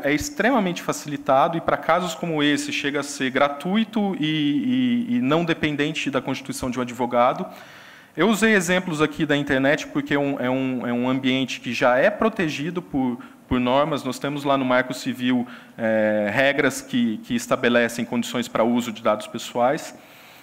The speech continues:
E ainda assim, apesar disso tudo, o que se observa é que o usuário brasileiro não tem, é, o, o, o, o impulso de ir buscar a justiça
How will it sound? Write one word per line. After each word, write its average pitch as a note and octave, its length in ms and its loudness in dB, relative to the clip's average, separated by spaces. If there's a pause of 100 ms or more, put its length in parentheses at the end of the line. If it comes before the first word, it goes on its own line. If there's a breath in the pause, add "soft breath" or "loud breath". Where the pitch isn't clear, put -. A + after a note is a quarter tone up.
E E3+ 80 2
ainda C#4 300 4
assim, G#3 580 0
apesar E3+ 440 2
disso G#3 260 -6
tudo, G3 240 -4
o F3+ 60 -2
que - 80 -10
se - 100 -2
observa E3 800 2 (320 loud breath)
é F#3 100 2
que G3+ 160 -4
o A3 60 2
usuário A3+ 580 4
brasileiro C#3+ 680 -2
não F3+ 240 0
tem, F#3+ 480 -2 (420 loud breath)
é, C4+ 240 -4 (1080)
o, E3+ 60 0
o, E3+ 1080 2
o, D#3+ 140 0
o F#3+ 60 2
impulso G#3 680 0
de D3 220 -2
ir G#3 200 6
buscar E3+ 360 0
a C3 40 4
justiça B2+ 800 -6